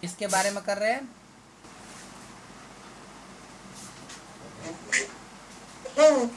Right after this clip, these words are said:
Speaker 1: एज के बारे में। That मतलब एज के बारे में। I think that your sister is the same age as that of Monica।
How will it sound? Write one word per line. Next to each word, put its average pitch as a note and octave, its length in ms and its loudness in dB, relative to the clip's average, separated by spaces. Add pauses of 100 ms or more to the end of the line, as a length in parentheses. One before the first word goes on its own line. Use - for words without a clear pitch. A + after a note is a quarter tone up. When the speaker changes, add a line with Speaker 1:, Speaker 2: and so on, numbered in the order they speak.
(260)
Speaker 1:
एज A#3 260 12
के A#3+ 100 10
बारे F#3+ 260 10
में। D#3+ 140 4 (800)
That F#3 260 10
मतलब A3 300 10
एज G#3+ 220 8
के A3 140 8
बारे F3 260 10
में। F#3+ 280 2 (560)
I G#3 120 12 (160)
think A#3+ 300 6
that F3+ 360 12 (140)
your A#3 220 12
sister G3+ 560 4 (180)
is F3+ 400 0
the G3+ 80 6
same G#3 380 2
age A#2+ 300 -4 (3500)
as F#3 460 12 (480)
that F3+ 280 8
of F#3 180 6
Monica। F3+ 380 2